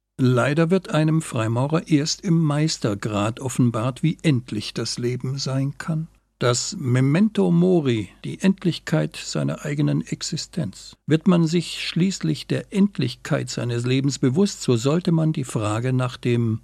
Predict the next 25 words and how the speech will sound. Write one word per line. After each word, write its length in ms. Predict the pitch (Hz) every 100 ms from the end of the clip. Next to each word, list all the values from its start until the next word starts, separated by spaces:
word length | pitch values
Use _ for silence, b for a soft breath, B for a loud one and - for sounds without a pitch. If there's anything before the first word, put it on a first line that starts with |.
| -
„Bin 140 | 101
ich 180 | 127 -
der 100 | -
Mensch, 400 | - 101 151 -
der 200 | - 147
ich 180 | 135 -
sein 420 | - 104 135 120
will?“ 320 | 131 165 196 -
unmittelbar 960 | 156 156 147 147 147 139 117 101 95
stellen. 480 | - - 101 87 78 - _ _ _ _ _
Erkennen, 600 | 135 123 180 156 113 85 -
wer 140 | 120
man 180 | 104 120
ist, 460 | 165 139 - - - _ -
definieren, 760 | 127 139 131 160 151 135 113 92 -
wo 100 | 113
man 180 | 107 107
hin 220 | 123 135
möchte 420 | 113 98 - 117
und 360 | 101 90 - -
welche 260 | 98 -
Ziele 400 | - - 135 120
man 240 | 104 92 101
erreichen 560 | 101 90 104 - 101
möchte. 320 | 107 - -